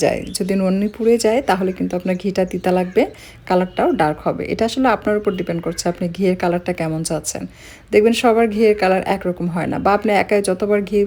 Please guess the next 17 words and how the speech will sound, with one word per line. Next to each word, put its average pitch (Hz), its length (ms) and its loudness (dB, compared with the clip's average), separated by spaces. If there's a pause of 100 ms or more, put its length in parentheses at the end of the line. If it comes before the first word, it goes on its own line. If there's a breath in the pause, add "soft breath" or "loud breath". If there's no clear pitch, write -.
(140)
তৈরি 202 240 2
করেন 180 220 2
না 175 120 0
কেন, 175 120 -2 (440 loud breath)
দেখবেন 202 220 2 (120)
এক 214 140 -2
একবার 233 280 0
আপনার 214 260 -6
ঘিয়ের 202 240 2
কালারটা 185 340 0
কিন্তু 190 180 -8 (200)
এক 180 140 -6
এক 175 60 -12 (160)
রকম 170 200 -2 (100)
হয়। - 160 -8 (400 soft breath)
সবসময় 226 440 0
যে 220 60 0